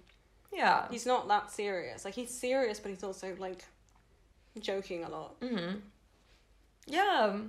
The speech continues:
Speaker 1: he
Speaker 2: Mm.
Speaker 1: definitely has a sense of humor and,
Speaker 2: Mm-hmm.
Speaker 1: like, he can be very laid back if he ch-, if he chooses. Um, <laughs> yeah, and they find her and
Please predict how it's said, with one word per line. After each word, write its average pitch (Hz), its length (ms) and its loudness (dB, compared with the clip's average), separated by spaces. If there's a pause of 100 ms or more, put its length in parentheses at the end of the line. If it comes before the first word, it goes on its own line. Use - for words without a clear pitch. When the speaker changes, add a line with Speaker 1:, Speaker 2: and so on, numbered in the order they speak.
Speaker 1:
he 226 60 -10
Speaker 2:
Mm. 240 200 -4
Speaker 1:
definitely 240 840 -2 (760)
has 214 160 -4
a 202 60 -4
sense 185 260 -6
of 185 60 -16
humor 185 360 -6
and, 180 160 -4
Speaker 2:
Mm-hmm. 247 280 -4 (480)
Speaker 1:
like, 196 220 -8 (1000)
he 208 160 -10
can 190 200 -6
be 180 200 -6
very 185 340 -2
laid 175 320 -6
back - 280 -6
if 185 100 -14
he 202 80 -14
ch-, - 220 -14 (220)
if 185 140 -10
he 196 80 -12
chooses. 190 580 -10 (1700)
Um, 175 420 2 (880)
<laughs> 220 60 -8 (480)
yeah, 220 180 0
and 185 140 0
they 202 120 4
find 202 380 0
her 190 320 6
and 175 140 -2